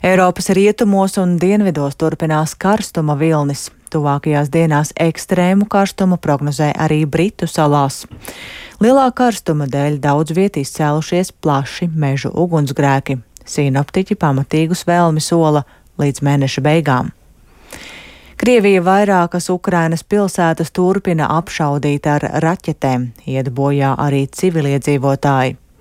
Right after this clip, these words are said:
Valsts austrumos Ukrainai vairākus iebrucēju uzbrukuma mēģinājumus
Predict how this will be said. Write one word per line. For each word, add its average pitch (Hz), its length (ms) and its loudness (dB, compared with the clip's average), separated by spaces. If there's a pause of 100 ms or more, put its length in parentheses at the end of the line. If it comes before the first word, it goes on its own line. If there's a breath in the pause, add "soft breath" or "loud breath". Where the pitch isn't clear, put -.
(460 loud breath)
Valsts 190 380 2
austrumos 180 640 2
Ukrainai 143 580 0
vairākus 151 640 0
iebrucēju 139 800 -2 (140)
uzbrukuma 135 600 -2
mēģinājumus 143 800 0